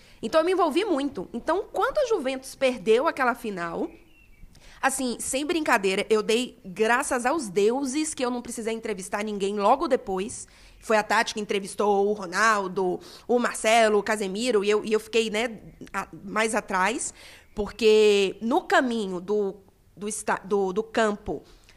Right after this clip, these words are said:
pra, a gente teve uma posição de flash, né, de, de entrevistas exclusivas. Eu chorei e em todas as entrevistas da Tati eu estava me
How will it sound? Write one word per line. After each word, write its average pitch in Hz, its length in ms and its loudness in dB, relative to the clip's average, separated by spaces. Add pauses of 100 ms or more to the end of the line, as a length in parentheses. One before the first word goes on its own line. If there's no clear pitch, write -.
(240)
pra, 220 300 6
a 208 120 0
gente 208 180 -4
teve 202 100 -2
uma 240 100 0
posição 208 300 -2
de 196 80 -6
flash, 247 340 2
né, 220 200 0
de, 202 200 -6
de 190 160 -8
entrevistas 196 380 -4
exclusivas. 175 720 -6
Eu 220 160 2
chorei 269 560 0 (320)
e 277 80 -2
em 302 160 -2
todas 392 560 2
as 349 140 2
entrevistas 220 680 -2
da 233 160 0
Tati 220 500 0
eu 240 120 0
estava 247 320 -4
me 262 120 -6